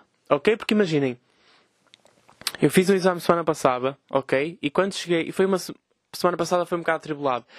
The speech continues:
Cheguei ao fim de semana, gravei o podcast e fiquei tipo, "Ah, ok, agora posso relaxar um bocado." Estão a ver? Agora, agora posso relaxar um bocadito. Então, tipo, depois não, não escrevi nada, tipo, era domingo e não tinha apontado nada. Às vezes, imaginem, às vezes,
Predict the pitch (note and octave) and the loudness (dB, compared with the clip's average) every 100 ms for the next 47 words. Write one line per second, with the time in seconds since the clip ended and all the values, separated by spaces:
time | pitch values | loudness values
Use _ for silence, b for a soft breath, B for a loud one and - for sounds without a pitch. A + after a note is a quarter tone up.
0 | B B - F3 G3 G#3 F#3+ - F3 C3+ | B B -4 0 0 0 -4 0 0 0
1 | C3+ D3 b b D3 E3 G3 F#3 E3 - | -4 -10 b b 0 2 0 0 -2 -2
2 | D3 D3 E3 E3+ D3 B2+ - - - D3 | -2 -4 -10 -8 -6 -8 -10 -12 -12 -10
3 | - B2+ C3+ C#3 C#3 - C3+ - C3 C3 | -4 -2 -2 -2 -6 -4 -6 -6 -8 -8
4 | C3 C3 _ _ _ - F3+ E3 F#3+ - | -10 -10 _ _ _ 0 2 2 0 -4
5 | b b b C3 C3+ C3+ - C3+ C#3 C#3 | b b b -2 -2 -2 -4 -2 -2 -4
6 | C#3 C3+ C3+ A#2+ - - B1+ - B B | -10 -10 -10 -10 -6 -6 -8 -12 B B
7 | B F3+ F3+ B3 C4 A#3+ B3+ C4+ C4+ C#4 | B -2 2 2 2 0 2 2 2 2
8 | C#4+ C#4 C#4+ _ _ _ A3 B3+ - B3+ | 0 -2 -6 _ _ _ 0 0 2 0
9 | C4 C4 C#4+ A#3+ E3 E3 E3 F3+ F3+ D#3 | 2 2 0 -2 0 0 0 0 0 -2
10 | C#3+ - E3+ E3+ E3+ A3 G3+ F#3+ F3+ E3+ | -4 -4 0 0 0 -2 0 -2 -2 -4
11 | D3 B2 - E3 E3+ A3 A3 A3 F#3+ D#3 | -4 -6 -4 -4 -2 -4 -2 -2 0 -2
12 | B2+ B B B D#3 E3+ B3 - | -4 B B B 0 2 -2 -2